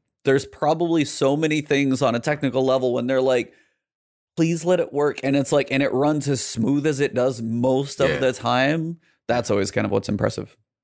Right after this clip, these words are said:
Speaker 2: Yeah, it, it's, it's definitely a fantastic port.
Speaker 1: But yeah, it's like the
Speaker 2: Definitely.
Speaker 1: system
Speaker 2: Mm-hmm.
Speaker 1: piece, as you're saying, is like, while it runs good, if we're getting tired of the same stuff, like, that's why we're hoping if this is like a soft Destiny three with the,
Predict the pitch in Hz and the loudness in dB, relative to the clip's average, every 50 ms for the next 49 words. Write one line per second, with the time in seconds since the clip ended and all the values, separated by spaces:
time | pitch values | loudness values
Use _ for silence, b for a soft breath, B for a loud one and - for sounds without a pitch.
0 | _ - 76 78 92 98 92 - 98 95 - - - - 98 85 82 - 87 85 | _ -14 -10 -6 -6 -6 -6 -6 -8 -12 -12 -12 -14 -12 -12 -12 -10 -8 -8 -8
1 | 85 - - 80 78 76 - 78 78 _ - 76 - - - - _ _ - - | -8 -10 -14 -18 -18 -18 -20 -20 -20 _ -20 -20 -20 -20 -20 -20 _ _ -20 -18
2 | - - _ _ _ - 160 147 143 110 104 104 - 120 113 107 110 110 113 - | -18 -18 _ _ _ -6 -2 0 2 2 2 0 0 0 0 2 2 0 2 0
3 | - - 131 - - - 113 110 98 101 113 - 117 104 107 104 - - 98 98 | 2 2 0 0 0 0 0 0 0 -2 0 2 2 2 2 2 0 -2 -2 -2
4 | 107 101 - 98 98 95 95 95 95 98 - - - _ _ _ _ _ _ _ | -2 0 2 2 2 2 0 -2 -2 -4 -6 -6 -8 _ _ _ _ _ _ _
5 | _ _ _ - 135 143 131 151 170 170 151 - 147 202 220 208 165 - - 139 | _ _ _ -4 -4 -2 0 2 2 2 2 0 0 0 0 0 -2 -2 0 0
6 | 139 127 123 123 117 107 - _ _ _ _ - 127 113 135 127 131 151 - - | 0 0 0 -2 -6 -8 -10 _ _ _ _ -4 -2 0 0 0 0 0 -2 -2
7 | 117 123 123 127 123 120 113 113 110 120 117 110 101 - 113 107 104 - 110 107 | -2 -2 2 2 4 4 2 0 0 0 0 0 0 0 0 0 0 0 -2 0
8 | - 147 151 147 - 160 160 151 139 131 131 131 123 131 127 120 120 120 - 127 | 0 0 -2 0 0 0 0 2 0 0 0 0 0 0 0 0 0 -2 0 -2
9 | 120 - 117 110 113 120 117 - 117 113 110 113 - - - 135 123 120 - - | 0 0 0 0 0 0 0 0 0 0 0 0 -2 0 0 2 2 2 0 0
10 | - 113 117 - 113 110 110 - - - 110 113 113 113 117 113 120 120 - - | -2 -2 0 0 0 0 0 0 -2 -2 0 0 2 2 2 2 0 -2 -2 0
11 | 104 104 98 98 104 101 | 0 0 2 0 -4 -8